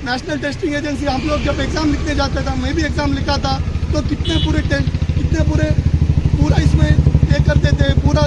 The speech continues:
टेस्टिंग करके अंदर भेज देते। हम लोगों को कैसे इसमें माल प्रैक्टिस होता है बल्कि हम लोगों को नहीं पता चल रहा है। तो इतना टेस्टिंग एजेंसी, इतना करोड़, इतने करोड़ों के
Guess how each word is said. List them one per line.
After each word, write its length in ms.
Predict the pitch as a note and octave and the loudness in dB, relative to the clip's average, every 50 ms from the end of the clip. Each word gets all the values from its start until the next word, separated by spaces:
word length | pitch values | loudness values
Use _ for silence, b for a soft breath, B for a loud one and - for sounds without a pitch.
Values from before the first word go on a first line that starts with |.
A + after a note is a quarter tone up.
| D4 - - - - - | 2 2 2 0 0 0
टेस्टिंग 320 | - C#4+ C#4+ - F4+ - - | 0 0 2 2 2 2 2
करके 240 | C#4+ C#4 - - | 0 0 0 0
अंदर 440 | D4 D4 D4 - - B3+ C4 C#4+ C#4 | -2 -2 -2 -2 -2 0 0 0 0
भेज 160 | C#4 - - | 0 0 0
देते। 580 | C4 - A#3+ A#3 - - - - - - - - | -2 -2 -2 -2 -2 -2 -2 -2 -2 -2 -2 -2
हम 120 | B3 C4+ | 0 0
लोगों 220 | C#4+ D4+ D4+ D#4+ D#4+ | 0 0 0 -2 -2
को 200 | C#4+ D4+ D4 - | -2 -2 -2 -2
कैसे 240 | - D4 - - - D#4+ D#4 - - - - - - | -2 -2 -2 -2 -2 -2 -4 -4 -4 -6 -4 -4 -4
इसमें 220 | B3+ - - D4+ | -4 -2 -2 -2
माल 220 | C#4 C#4 D4 D4+ | 0 0 0 -2
प्रैक्टिस 340 | D4 D#4+ D4+ C4 - - C#4 | -2 -2 -2 -2 -2 -2 -4
होता 200 | C4+ C4+ - D4 | -4 -4 -4 -4
है 80 | C#4+ C#4 | -4 -4
बल्कि 200 | C#4 C4 C4+ C4+ C4+ C4+ - - - - | -4 -4 -6 -6 -6 -6 -6 -6 -6 -6
हम 180 | - - B3 C4+ | -6 -4 -4 -4
लोगों 200 | C4+ C4+ C#4 C#4 | -4 -4 -4 -4
को 100 | C4+ C4 | -4 -4
नहीं 140 | C4+ C4 B3+ | -4 -4 -4
पता 260 | B3+ B3+ A#3 A#3 B3 | -4 -4 -6 -6 -6
चल 120 | - C4 B3 | -6 -6 -6
रहा 220 | A#3 A#3+ A#3+ A#3+ | -6 -6 -6 -6
है। 80 | A#3 A#3 - - - - - - - | -6 -6 -6 -8 -8 -10 -10 -8 -6
तो 80 | D4+ | -6
इतना 300 | C#4+ C#4+ - E4+ E4+ D#4 | -6 -6 -4 -4 -4 -4
टेस्टिंग 500 | D#4 B3+ - D4 C#4+ - - F#4+ D4+ D4 - - - - - - - - - - | -4 -4 -6 -6 -6 -4 -4 -4 -4 -4 -4 -6 -8 -8 -8 -8 -8 -8 -8 -6
एजेंसी, 360 | C4 B3 C#4+ C#4+ C4+ C#4 D4 | -6 -4 -4 -4 -4 -4 -4
इतना 280 | C#4 C4 - - D#4+ C#4+ | -6 -6 -6 -6 -6 -4
करोड़, 540 | - C#4 C#4 C4+ C#4 C#4 - - - - E4+ | -4 -4 -4 -4 -4 -4 -6 -6 -6 -4 -6
इतने 240 | - - E4 D#4+ | -4 -4 -4 -4
करोड़ों 380 | D4 - D4 C#4 C#4+ D4+ D4 D4+ | -4 -4 -4 -2 -2 -2 -2 -2
के 140 | D4+ - | -4 -4